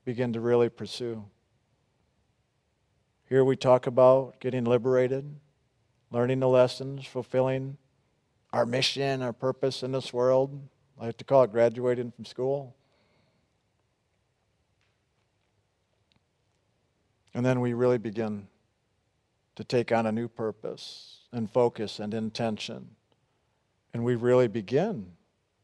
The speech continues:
to seek out that greater experience of the divine.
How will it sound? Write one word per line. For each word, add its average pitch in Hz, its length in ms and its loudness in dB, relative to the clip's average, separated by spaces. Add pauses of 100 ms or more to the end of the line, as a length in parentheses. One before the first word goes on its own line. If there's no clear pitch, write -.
(300)
to 113 120 -12
seek 127 300 -6
out 120 220 8
that 110 140 2
greater 131 500 4
experience 113 720 -4
of 107 140 -10
the 113 60 -6
divine. 107 840 0